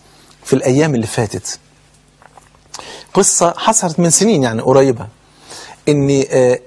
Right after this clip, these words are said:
امرأة طيبة جدا وإنسانة فاضلة، وكان عندها ابنها الوحيد،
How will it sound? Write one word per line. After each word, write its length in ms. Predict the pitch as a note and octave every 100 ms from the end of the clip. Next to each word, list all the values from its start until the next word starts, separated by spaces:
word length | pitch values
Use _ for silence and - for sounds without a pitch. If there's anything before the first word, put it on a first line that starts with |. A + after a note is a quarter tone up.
| _ - D#3+
امرأة 360 | E3+ A3 D#3+
طيبة 400 | - E3 E3 D3
جدا 480 | C3+ B2+ A2+ A#2 A2+ -
وإنسانة 500 | B2 B2 - D3+ C3
فاضلة، 440 | - A2+ A#2+ A2+
وكان 240 | C#3 E3 D#3
عندها 280 | D3 D3+ D3
ابنها 280 | D3+ C#3+ D#3
الوحيد، 460 | B2+ A2 - G#2